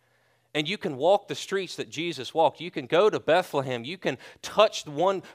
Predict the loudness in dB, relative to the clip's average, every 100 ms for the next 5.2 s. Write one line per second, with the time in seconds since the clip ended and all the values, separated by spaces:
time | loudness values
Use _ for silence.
0 | -16 -4 0 0 0 0 0 -2 -8 -8
1 | -6 -4 0 0 -2 -6 -10 -8 -6 -6
2 | -6 -8 -8 -8 -10 -10 -8 -6 -6 -6
3 | -6 0 4 4 2 -4 -4 -4 -2 -2
4 | -2 -2 -2 0 0 -2 -4 -4 -6 -12
5 | -12 -18